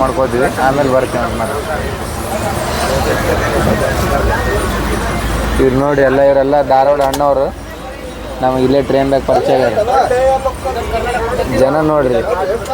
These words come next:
ನೀವು ಆರಾಮ್ ಬರ್ಬೋದು. ಪಬ್ಲಿಕ್ ನೋಡ್ರಿ, ಯಾರಿಲ್ಲ ನೋಡ್ರಿ, ಇಲ್ಲಿನ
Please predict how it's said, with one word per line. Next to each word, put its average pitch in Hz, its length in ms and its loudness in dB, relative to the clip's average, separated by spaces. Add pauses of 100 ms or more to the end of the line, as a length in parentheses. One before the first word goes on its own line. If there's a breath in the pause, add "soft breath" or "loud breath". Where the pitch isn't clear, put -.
(580)
ನೀವು 135 180 2
ಆರಾಮ್ 160 300 2
ಬರ್ಬೋದು. 151 420 4 (680)
ಪಬ್ಲಿಕ್ 147 420 -2
ನೋಡ್ರಿ, 131 300 4
ಯಾರಿಲ್ಲ 139 500 4 (3250)
ನೋಡ್ರಿ, 135 300 2
ಇಲ್ಲಿನ 135 180 2